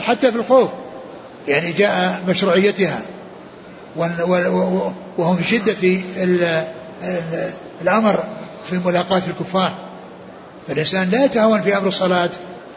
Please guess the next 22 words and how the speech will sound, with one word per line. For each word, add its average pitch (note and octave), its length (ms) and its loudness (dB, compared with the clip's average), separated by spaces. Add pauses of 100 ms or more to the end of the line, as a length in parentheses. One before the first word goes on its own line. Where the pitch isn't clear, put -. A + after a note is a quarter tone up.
(220)
ولكنه F3+ 1000 4
لو A#3+ 300 6 (380)
فاتت A3 340 2
الصلاة F3 520 0 (100)
أو E3+ 100 0
لأنه F#3+ 340 0
يعني F3 400 0 (400)
لم G#3 140 2
يتمكن F#3 520 2
أو F#3 140 4
نام F#3 340 2 (360)
فإنه A#3+ 280 4
يصلي C#4 260 4
ركعتين G#3+ 380 2 (720)
إذا D#3 120 0
كان F#3 420 0
سي-، F#3 280 2 (600)
بقاءه G3 540 0 (100)
أقل، - 220 0
أربعة G3+ 380 0
أيام G#3+ 180 4
فأقل. G#3 400 2